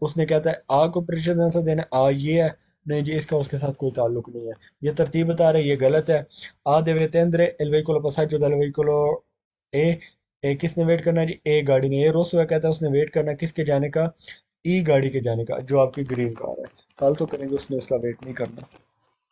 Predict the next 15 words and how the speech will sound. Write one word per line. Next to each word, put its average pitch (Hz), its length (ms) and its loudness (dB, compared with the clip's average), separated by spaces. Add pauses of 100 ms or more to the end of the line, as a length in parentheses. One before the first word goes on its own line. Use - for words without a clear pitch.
(1700)
Eh, 156 200 4
devendo 190 360 4
attraversare 190 580 4
l'incrocio 175 500 2
rappresentato 170 600 2
in 175 100 4
figura 175 360 4 (280)
qualunque 175 520 4
veicolo 160 400 4
può, 131 340 0 (180)
ठीक 151 160 -2
है 160 80 4
जी, 151 60 0
कहता 165 240 2
है 170 80 0